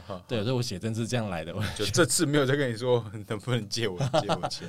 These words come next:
Speaker 2: <laughs>
Speaker 1: 啊，是真的啦，
Speaker 2: 对。
Speaker 1: 我有，因为我在你线上有看到你那个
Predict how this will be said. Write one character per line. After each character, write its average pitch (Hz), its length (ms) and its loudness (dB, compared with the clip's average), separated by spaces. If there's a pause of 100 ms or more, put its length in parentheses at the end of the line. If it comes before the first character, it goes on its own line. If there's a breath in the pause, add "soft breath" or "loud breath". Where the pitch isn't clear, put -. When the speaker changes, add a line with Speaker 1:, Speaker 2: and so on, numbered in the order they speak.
(120)
Speaker 2:
<laughs> - 160 -20
Speaker 1:
啊， - 120 -18
是 135 120 -6
真 156 240 6
的 143 100 4
啦， 95 160 2
Speaker 2:
对。 104 80 -4
Speaker 1:
我 127 100 0
有， 127 160 4
因 139 140 -2
为 117 260 -2
我 117 60 -2
在 143 140 0
你 117 60 0
线 127 220 2
上 127 120 2
有 101 80 -2
看 117 200 -2
到 110 140 -2
你 92 80 -10
那 101 80 -10
个 85 160 -14